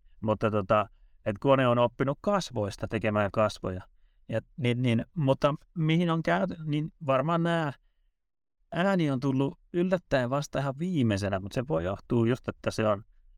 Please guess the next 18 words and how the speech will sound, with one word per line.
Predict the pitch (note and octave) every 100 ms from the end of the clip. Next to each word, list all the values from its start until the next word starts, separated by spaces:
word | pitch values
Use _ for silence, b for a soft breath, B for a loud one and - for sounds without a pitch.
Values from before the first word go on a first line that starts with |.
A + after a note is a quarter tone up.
| -
meillä | B2 A#2+ -
kuvat | F3 D#3 -
tuli | A#2+ A2
melkein | G#2+ G#2 G#2 A2+ E3
ekana, | F3 C#3+ A#2 G#2+ -
tää | A#2
teksti | A2 D3+ - - A2+ - -
tuli | - G#2+
tässä | G2+ G2+
välissä | D#3 D#3+ B2+ - A#2+
ja | A#2
nyt | D#3 - -
on | A2 G2+
tullut | A2+ G#2+ G#2
näitä | G2 F#2 G#2+ A2+
äänityökaluja, | G#2+ F2+ - - - - - A2 F#2 G2 F#2+ F#2
että | - G#2+
voi, | - G#2